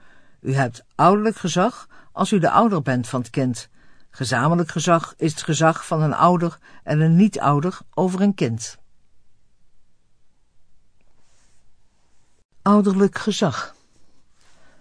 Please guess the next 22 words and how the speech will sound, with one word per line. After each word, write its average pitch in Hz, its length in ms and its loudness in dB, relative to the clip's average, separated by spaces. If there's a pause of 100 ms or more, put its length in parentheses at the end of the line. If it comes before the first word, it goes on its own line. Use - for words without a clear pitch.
(880)
Bent 214 240 6
u 208 100 6
de 175 140 2
ouders 240 440 0
van 190 160 0
het 170 100 -2
kind 247 320 0
en 214 100 4
bent 196 180 2
u 165 80 -2
getrouwd 165 560 -2
of - 120 -8
heeft 160 240 0
u 147 60 0
een 139 220 -2
geregistreerd 123 640 -2
partnerschap 151 540 -4
als 160 100 -4
het - 100 -18
kind 143 200 -4
geboren 151 440 -2
wordt, 208 300 -4